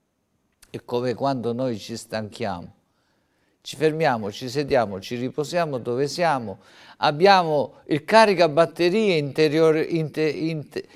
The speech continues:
i-, incorporato. Ti alzi, ti senti fresco. Da dove è venuta questa energia? Dal riposo che si è ricaricato dentro di noi. Così è la nostra vita spirituale, si ricarica quando noi la alimentiamo in questo modo.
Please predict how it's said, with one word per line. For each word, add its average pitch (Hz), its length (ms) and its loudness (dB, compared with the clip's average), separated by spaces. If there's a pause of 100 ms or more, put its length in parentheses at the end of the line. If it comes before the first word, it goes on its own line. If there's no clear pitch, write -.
(180)
i-, 139 400 0
incorporato. 180 1080 4 (720)
Ti 180 260 2
alzi, 196 420 6
ti 147 120 -4
senti 143 400 -2
fresco. 120 760 -2 (380)
Da 123 140 -2
dove 185 260 4
è 185 40 4
venuta 180 380 2
questa 151 340 0
energia? 110 520 -2
Dal 127 260 4
riposo 170 580 2
che 135 120 -2
si - 180 -2
è 135 80 4
ricaricato 135 760 -2
dentro 131 420 -6
di 127 160 -4
noi. 127 260 -2 (120)
Così 185 300 4
è 220 40 12
la 196 140 4
nostra 185 400 0
vita 175 260 2
spirituale, 175 960 0 (240)
si 185 220 0
ricarica 185 680 6
quando 160 320 2
noi 185 240 4
la 165 120 6
alimentiamo 156 680 2
in 147 100 -6
questo 143 400 0
modo. 147 540 -6